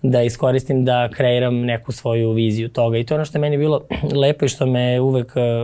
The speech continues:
kao vuklo da, da radim dalje, je, e, moment da ja sa, <clears throat> sa tim nekim elementima koje mogu da kupim i da nađem u prodavnici, ja stvaram nešto što je samo moje. To me daje neki moj lični pečat. Ja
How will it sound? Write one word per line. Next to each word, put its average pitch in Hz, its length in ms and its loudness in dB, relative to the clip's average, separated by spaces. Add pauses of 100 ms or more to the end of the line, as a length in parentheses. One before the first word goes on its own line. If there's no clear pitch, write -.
kao 127 220 0
vuklo 127 400 0 (760)
da, 123 380 2
da 123 120 2
radim 131 240 2
dalje, 160 300 2 (340)
je, 151 200 4
e, 139 340 2
moment 143 480 2
da 131 100 2
ja 143 300 4
sa, 131 420 -2 (120)
<clears throat> 147 240 -2
sa 156 80 2
tim 151 160 0
nekim 147 440 0 (420)
elementima 143 520 2
koje 131 140 -2
mogu 127 240 2
da 120 100 0
kupim 127 360 0
i 117 60 2
da 117 80 2
nađem 123 340 0
u 107 80 -2
prodavnici, 151 560 0 (920)
ja 139 120 2
stvaram 147 300 2
nešto 139 220 0
što 135 140 0
je 131 120 2
samo 135 240 2
moje. 110 340 2
To 127 180 -2
me 127 100 0
daje 131 140 2
neki 131 220 -2
moj 131 140 0
lični 120 280 0
pečat. 110 380 -4
Ja 127 240 2